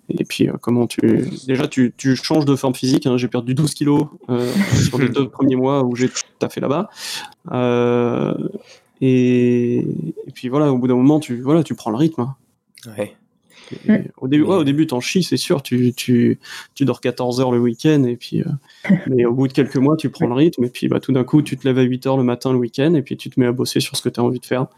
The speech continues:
Speaker 1: parce que
Speaker 2: Mm.
Speaker 1: t'as du temps et que t'as pas de souci de payer tes factures.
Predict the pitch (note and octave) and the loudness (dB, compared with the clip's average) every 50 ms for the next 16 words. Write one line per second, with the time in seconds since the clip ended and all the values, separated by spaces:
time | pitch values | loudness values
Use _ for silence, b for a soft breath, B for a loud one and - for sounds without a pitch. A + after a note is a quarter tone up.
0 | B B B B _ - A#2+ A2 A2 C3+ - C3 B2 B2+ B2+ - - B2+ C#3+ D#3 | B B B B _ -4 0 2 2 2 2 2 0 -2 -4 -6 -4 -2 0 2
1 | D3 C3+ B2 B2+ - A#2 - A#2+ A2 - B2+ C3 C3 - - C3 B2+ - C3+ B2+ | 2 0 0 -2 -4 -6 -6 -6 -6 -4 -4 -4 -4 -4 -4 -4 -2 -2 -2 0
2 | - B2+ B2 A2+ - A#2+ - - - - - | 2 2 2 2 2 -2 -4 -4 -4 -6 -10